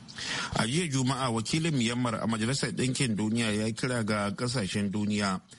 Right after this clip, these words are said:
da su yi watsi da juyin mulki da sojojin ƙasar suka yi, kana su yi amfani da duk wata dama su kare mutanenta.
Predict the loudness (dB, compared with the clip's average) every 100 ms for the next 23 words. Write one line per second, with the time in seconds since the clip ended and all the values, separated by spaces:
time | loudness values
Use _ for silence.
0 | -8 -2 0 0 0 0 0 -2 -2 0
1 | 0 0 0 0 -2 -2 0 0 0 0
2 | 0 0 0 -2 0 -2 0 0 2 0
3 | -4 -14 -20 -10 -2 0 0 0 0 0
4 | 2 2 2 2 0 0 0 0 2 2
5 | 2 2 2 0 0 0 2 0 0 0
6 | 2 0 2 0